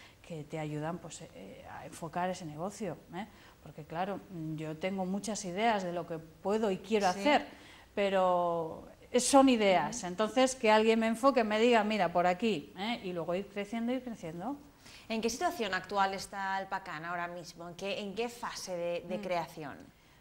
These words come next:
Speaker 1: Bueno, pues, eh, ya está establecida la granja, ¿eh? Ya tengo, empecé con nueve animales, ahora ya tengo diecisiete, y ahora ya estoy moviendo para arreglar la zona para que venga gente a,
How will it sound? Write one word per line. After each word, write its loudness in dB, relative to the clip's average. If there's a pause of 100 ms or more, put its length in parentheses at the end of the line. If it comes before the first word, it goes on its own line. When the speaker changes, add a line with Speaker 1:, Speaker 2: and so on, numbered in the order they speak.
(120)
Speaker 1:
Bueno, -6
pues, -12
eh, -8
ya 0
está 0
establecida 2
la 2
granja, 2 (320)
¿eh? -2
Ya -2
tengo, -4
empecé -6
con -4
nueve 0
animales, -2
ahora -4
ya -4
tengo -8
diecisiete, -2 (340)
y -2
ahora 4
ya 2
estoy -8
moviendo -4
para -2
arreglar -4
la -4
zona -6
para -6
que -8
venga -2 (100)
gente -4
a, -2